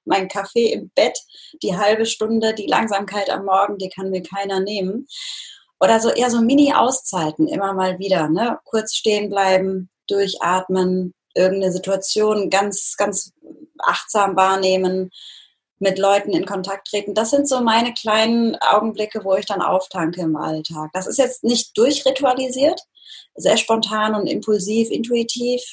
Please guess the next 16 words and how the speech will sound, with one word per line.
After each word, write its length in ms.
aber, 640
ähm, 560
so 140
ist 180
das 180
Leben 300
und 80
das 140
passt 240
für 80
mich 180
ganz 220
gut, 200
muss 180
ich 120
sagen. 400